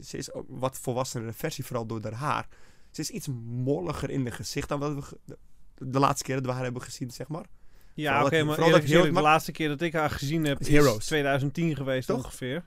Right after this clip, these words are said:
Speaker 2: Dus
Speaker 1: Ja.
Speaker 2: dertien jaar geleden.
Speaker 1: Ja, maar ik dus ook.
Speaker 2: Toen was ze twintig, ze is nu drieëndertig.
Speaker 1: Daarom, maar inderdaad, het grappige is, ehm, eh, die, die, die is goed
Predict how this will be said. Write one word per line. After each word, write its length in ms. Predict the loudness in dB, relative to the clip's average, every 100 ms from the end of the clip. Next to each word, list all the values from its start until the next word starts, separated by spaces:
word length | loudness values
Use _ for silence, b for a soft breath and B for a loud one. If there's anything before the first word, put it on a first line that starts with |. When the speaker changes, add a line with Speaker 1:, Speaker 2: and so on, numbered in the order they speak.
| -12
Speaker 2:
Dus 80 | -8
Speaker 1:
Ja. 80 | -4
Speaker 2:
dertien 260 | -2 -2 -2
jaar 120 | -2
geleden. 440 | -2 -2 -2 -6 b b b b b b
Speaker 1:
Ja, 80 | -6
maar 80 | -6
ik 100 | -6
dus 140 | -4
ook. 200 | -4 -4 -2
Speaker 2:
Toen 180 | 0 2
was 180 | 2 0
ze 80 | -4
twintig, 400 | -2 -2 -2 -6
ze 80 | -4
is 80 |
nu 140 | -2 -2
drieëndertig. 720 | -2 -2 0 -2 -4 -10 -12 -10
Speaker 1:
Daarom, 220 | -6 -2
maar 180 | -2 -4
inderdaad, 460 | -4 0 0 0 -4
het 100 | -6
grappige 400 | -6 -4 -4 -6
is, 180 | -8 -10 -10
ehm, 360 | -8 -8 -10 -12 -18 -20 -20 -20 -20 -18 -18 -12
eh, 120 | -10 -8 -10 -12 -12 -10 -10 -10 -12 -14 -10
die, 360 | -4 -2 0
die, 180 | 0 0
die 220 | 2 2
is 140 | 2 0
goed 200 | -2